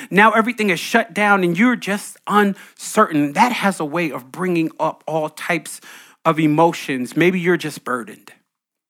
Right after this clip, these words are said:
Maybe that's you. You are burdened. "Uh-uh, Pastor.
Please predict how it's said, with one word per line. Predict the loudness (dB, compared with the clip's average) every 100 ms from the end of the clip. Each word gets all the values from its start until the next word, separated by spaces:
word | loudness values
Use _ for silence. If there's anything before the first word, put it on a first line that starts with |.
| _ _ _ _ _
Maybe | 0 2
that's | 2 2 4
you. | 4
You | 6 2 2 4
are | 4 4 0
burdened. | -2 2 4 2 -2 -8 -8
"Uh-uh, | -2 4 6 6
Pastor. | 2 -6 -8 -10 -14